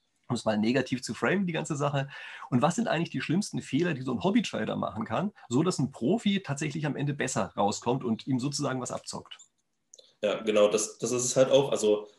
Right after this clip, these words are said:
Speaker 2: ähm, die meisten Leute, die anfangen zu traden, ähm, die verlieren Geld. Und da es welche gibt, die Geld verlieren, ähm, gibt es auch zwangswelche, zwangsweise Menschen, die dieses Geld dementsprechend gewinnen. Also es ist im Endeffekt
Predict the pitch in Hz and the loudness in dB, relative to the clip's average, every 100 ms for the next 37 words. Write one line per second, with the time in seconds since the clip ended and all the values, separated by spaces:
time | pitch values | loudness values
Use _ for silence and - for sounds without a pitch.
0 | _ _ 104 101 101 101 101 _ - - | _ _ 6 6 4 -2 -8 _ -20 -14
1 | - 107 104 104 104 127 - 113 117 117 | -4 -2 0 2 2 2 2 4 4 4
2 | 104 107 120 131 139 135 127 135 139 151 | -4 -2 0 0 0 -2 -4 0 0 0
3 | 151 - 107 104 101 110 110 104 127 147 | -6 0 2 2 0 -4 0 2 2 2
4 | 147 92 - - _ _ _ - 110 110 | 0 -4 -8 -18 _ _ _ 2 2 2
5 | - - - 110 117 113 113 113 - 135 | -4 -14 2 6 8 6 4 4 2 -2
6 | 139 120 110 110 110 - 104 120 151 165 | -2 2 2 4 2 2 2 4 2 2
7 | - _ _ _ _ _ _ 104 107 104 | -4 _ _ _ _ _ _ 4 6 6
8 | 127 131 120 104 - 120 127 120 117 117 | 2 2 -2 -2 2 2 4 2 4 4
9 | 117 - - 117 117 107 107 107 107 107 | 2 0 -2 0 2 4 4 4 4 4
10 | 107 - 107 107 104 107 104 - 107 - | 2 0 -2 -2 -2 -2 -4 -4 -4 -2
11 | 107 104 - - 104 - 104 107 95 110 | 0 0 -2 -4 -4 -2 -4 -4 -2 0
12 | 98 95 95 110 117 123 120 110 - - | 2 0 -2 2 2 2 2 0 -2 -14